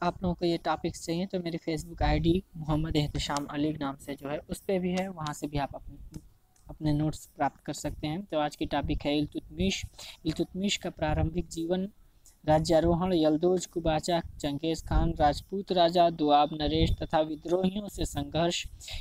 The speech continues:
इल्तुतमिश की एकता व्यवस्था, न्याय व्यवस्था तथा मुद्रा प्रचलन इत्यादि। दोस्तों, ये हमारे notes बीए, एमए, नेट, जेआरएफ़ इत्यादि exams के लिए, अ, और ये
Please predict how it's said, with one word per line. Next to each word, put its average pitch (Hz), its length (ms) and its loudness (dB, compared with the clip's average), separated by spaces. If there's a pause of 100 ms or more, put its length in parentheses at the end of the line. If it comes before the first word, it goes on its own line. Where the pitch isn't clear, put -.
(100)
इल्तुतमिश 180 680 -2
की 170 300 2 (240)
एकता 190 320 4
व्यवस्था, 202 540 4
न्याय 175 280 2
व्यवस्था 175 360 0
तथा 165 260 -4
मुद्रा 156 380 -2
प्रचलन 156 580 -2 (520)
इत्यादि। 139 500 2 (460)
दोस्तों, 156 280 -6
ये 165 80 2
हमारे 160 300 -2
notes 165 340 -6
बीए, 165 340 4
एमए, 165 220 -2
नेट, 170 300 -2
जेआरएफ़ 156 380 4 (520)
इत्यादि 160 400 4
exams 156 420 -2
के 165 160 -2
लिए, 185 260 2 (520)
अ, 160 40 0 (320)
और 165 160 2
ये 165 320 2